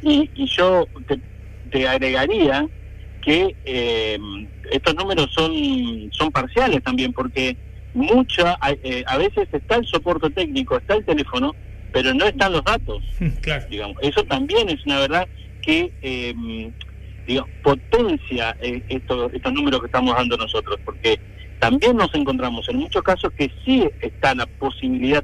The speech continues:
Speaker 1: técnica de los niños de conectarse, pero los padres no tienen los datos. Digamos, eso también es verdad. Habría que, eh, a ver, o tendríamos que ponernos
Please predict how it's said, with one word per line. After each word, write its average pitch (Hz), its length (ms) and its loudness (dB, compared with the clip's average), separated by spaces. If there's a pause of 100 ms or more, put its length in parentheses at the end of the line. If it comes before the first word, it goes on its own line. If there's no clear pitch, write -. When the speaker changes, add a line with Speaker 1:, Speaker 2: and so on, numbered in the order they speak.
(120)
Speaker 1:
técnica 113 500 0 (380)
de 117 120 2
los 113 200 4
niños 151 300 2
de 110 80 2
conectarse, 147 760 0 (460)
pero 131 340 4
los 127 140 -2
padres 143 320 2
no 131 100 0
tienen 120 240 -4
los 107 140 -4
datos. 135 280 0 (880)
Digamos, 104 420 0
eso 143 220 6
también 127 520 2 (280)
es 110 160 2
verdad. 104 440 4
Habría 135 320 4
que, 139 280 0 (460)
eh, 104 460 2
a 110 160 2
ver, 139 160 6 (1120)
o 160 120 2
tendríamos 214 500 2
que - 80 -2
ponernos 285 400 0